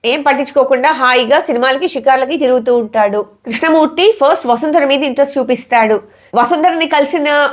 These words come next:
కొన్ని గంటల్లోనే ఆ నైట్ ఇందిరతో స్పెండ్ చేయడంతో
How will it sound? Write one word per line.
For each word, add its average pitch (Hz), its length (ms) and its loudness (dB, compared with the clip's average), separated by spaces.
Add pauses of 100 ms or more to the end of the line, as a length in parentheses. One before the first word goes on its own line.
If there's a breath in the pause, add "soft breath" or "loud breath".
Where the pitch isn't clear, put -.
(140)
కొన్ని 269 200 0
గంటల్లోనే 262 880 0 (680)
ఆ 247 80 2
నైట్ 262 340 0
ఇందిరతో 285 460 2
స్పెండ్ 285 360 -2
చేయడంతో 269 640 2